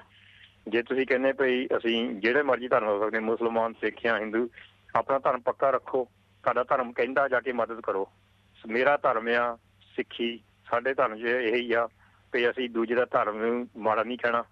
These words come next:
ਜਿਹੜਾ ਕੋਈ ਗਰੀਬ ਆ, ਪਹਿਲਾਂ ਗਰੀਬੀ ਦੇਖੋ, ਜਿੱਥੇ ਜ਼ੁਲਮ ਆ, ਜ਼ੁਲਮ ਦੇ ਦੇਖੋ, ਜਿੱਥੇ ਰਿਫਿਊਜੀ ਆ,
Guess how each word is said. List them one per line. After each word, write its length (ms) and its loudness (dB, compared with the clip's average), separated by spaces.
ਜਿਹੜਾ 160 4
ਕੋਈ 160 0
ਗਰੀਬ 440 0
ਆ, 60 4
ਪਹਿਲਾਂ 260 2
ਗਰੀਬੀ 400 -4
ਦੇਖੋ, 340 0
ਜਿੱਥੇ 280 0
ਜ਼ੁਲਮ 400 0
ਆ, 40 2
ਜ਼ੁਲਮ 280 -2
ਦੇ 220 0
ਦੇਖੋ, 340 0
ਜਿੱਥੇ 240 0
ਰਿਫਿਊਜੀ 460 0
ਆ, 140 0